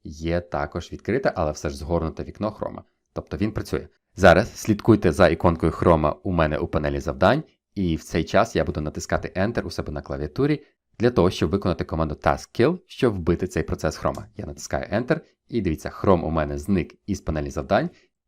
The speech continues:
і також у командному рядку у мене з'явилось вісім підтверджень для кожного із восьми процесів Chrome, які були запущені, що у нас ця програма була закрита, success, значить успіх.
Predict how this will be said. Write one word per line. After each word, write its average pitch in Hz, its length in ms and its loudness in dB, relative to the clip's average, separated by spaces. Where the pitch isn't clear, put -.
і 117 120 -2
також - 340 0
у - 60 -20
командному 76 360 -2
рядку - 260 -4
у 143 80 2
мене 98 220 2
з'явилось 82 480 0
вісім 85 240 -4
підтверджень 95 480 0
для 82 140 -2
кожного 82 400 0
із 78 120 -8
восьми 76 260 -4
процесів 76 520 -4
Chrome, 90 200 2
які 135 160 -6
були 80 160 -2
запущені, 139 580 -6
що - 180 -6
у - 20 0
нас 80 160 -2
ця 92 80 0
програма 85 360 -2
була 71 180 -4
закрита, 98 440 -2
success, 139 640 -6
значить 76 320 -10
успіх. 139 320 -6